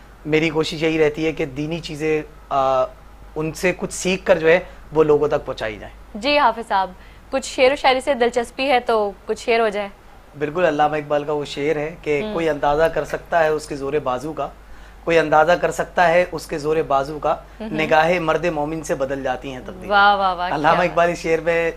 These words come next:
Speaker 1: जो फरमा रहे हैं और जो इस
Speaker 2: जी।
Speaker 1: शेर का खुलासा जो मुझे लगता है वो ये है कि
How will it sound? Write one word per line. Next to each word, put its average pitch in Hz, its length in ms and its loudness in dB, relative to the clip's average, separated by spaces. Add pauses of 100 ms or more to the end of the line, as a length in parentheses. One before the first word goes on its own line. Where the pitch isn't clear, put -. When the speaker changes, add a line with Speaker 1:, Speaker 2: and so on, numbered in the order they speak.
Speaker 1:
जो 151 120 -4
फरमा 143 340 -2
रहे 156 120 0
हैं 160 80 -4
और 147 100 -4
जो 143 120 -8
इस 151 160 -8
Speaker 2:
जी। 196 80 -10
Speaker 1:
शेर 147 160 -4
का 156 140 0
खुलासा 147 580 0 (280)
जो 151 80 -6
मुझे 151 200 -2
लगता 160 260 0
है 160 60 4
वो 156 80 -8
ये 156 200 -4
है 160 120 -2
कि 180 240 -8